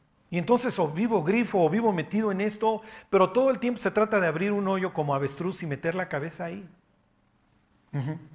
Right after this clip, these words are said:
No es lo que queremos para nosotros, obviamente. Y hoy, si le preguntáramos a Dios, "¿Dónde estás?",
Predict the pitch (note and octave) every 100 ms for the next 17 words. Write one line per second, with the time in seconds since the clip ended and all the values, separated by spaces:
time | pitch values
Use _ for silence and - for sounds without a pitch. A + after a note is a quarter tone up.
0 | - - _ _ _ _ _ _ _ _
1 | _ _ _ _ D3 F3 F3+ E3+ E3 C#3+
2 | - C#3+ D3 D3 - C3 B2 B2+ - D3
3 | C#3 B2 C#3 C3+ B2+ C3 B2+ - - _
4 | _ _ _ _ _ _ _ _ - _
5 | - D#3+ F#3 G#3 - - - - _ _
6 | _ _ _ _ _ - - - G3 F#3+
7 | F#3+ F3 F3 A3 A3+ G#3 - E3 G3 F3+
8 | E3 - G#3 A#3+ - G3 A3+